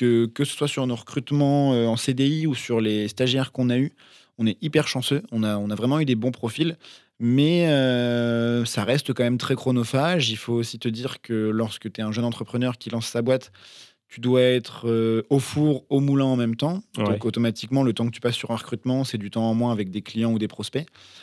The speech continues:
Speaker 1: Donc, euh, c'est une vraie organisation de recruter pour le coup, et je pense que c'est l'enjeu le princi-, le, l'enjeu le plus important.
Speaker 2: D'accord. Et dans ton recrutement, justement, que tu parles de difficultés, euh, de par le territoire, de par, euh,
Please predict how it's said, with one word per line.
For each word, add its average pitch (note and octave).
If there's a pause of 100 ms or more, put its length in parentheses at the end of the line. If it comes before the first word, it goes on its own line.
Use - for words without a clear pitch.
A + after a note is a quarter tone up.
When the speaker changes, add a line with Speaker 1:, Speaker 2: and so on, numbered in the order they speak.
(220)
Speaker 1:
Donc, B2
euh, A#2+
c'est B2
une A#2+
vraie D#3
organisation D3+
de C#3+
recruter B2
pour B2+
le A2+
coup, C#3+
et C3+
je -
pense C#3+
que C3
c'est B2+
l'enjeu B2
le A#2
princi-, A2+
le, A2
l'enjeu A#2
le A#2
plus A#2
important. G2
Speaker 2:
D'accord. G2+ (560)
Et G#2+
dans G#2+
ton G#2+
recrutement, A#2
justement, A2
que -
tu -
parles A#2
de G2+
difficultés, A#2
euh, E2+
de A2
par G2+
le G2+
territoire, A#2+
de G2
par, G2
euh, E2